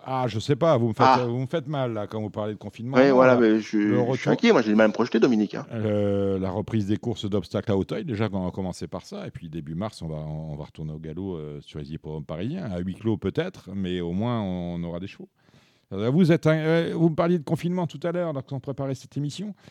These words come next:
Speaker 1: Vous êtes très inquiet, vous dites, on peut aller sur un confinement dur, façon, euh, mars, avril, mai ?
Speaker 2: Oui, je le redoute.
Speaker 1: C'est-à-dire
Speaker 2: Sûrement, sûrement, sûrement moins long.
Speaker 1: Ouais.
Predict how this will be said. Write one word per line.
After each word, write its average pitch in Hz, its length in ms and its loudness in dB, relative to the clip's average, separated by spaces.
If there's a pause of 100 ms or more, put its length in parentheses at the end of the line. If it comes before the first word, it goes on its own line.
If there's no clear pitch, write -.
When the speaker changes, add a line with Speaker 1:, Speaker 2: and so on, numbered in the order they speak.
(200)
Speaker 1:
Vous 127 160 2
êtes 151 80 0
très 175 260 6
inquiet, 190 380 2
vous 175 180 2
dites, 160 540 0
on 151 160 0
peut 170 160 2
aller 180 180 6
sur 160 220 -2
un 156 60 0
confinement 151 500 0
dur, 196 360 -2 (280)
façon, 170 580 2
euh, 165 320 2
mars, 156 320 0
avril, 147 240 0
mai ? 190 180 2 (680)
Speaker 2:
Oui, 120 160 6 (400)
je - 60 2
le 185 80 8
redoute. 127 380 6 (960)
Speaker 1:
C'est-à-dire 143 460 6
Speaker 2:
Sûrement, 143 240 8
sûrement, 151 460 8
sûrement 156 300 8
moins 156 180 8
long. 190 240 6 (420)
Speaker 1:
Ouais. 127 300 0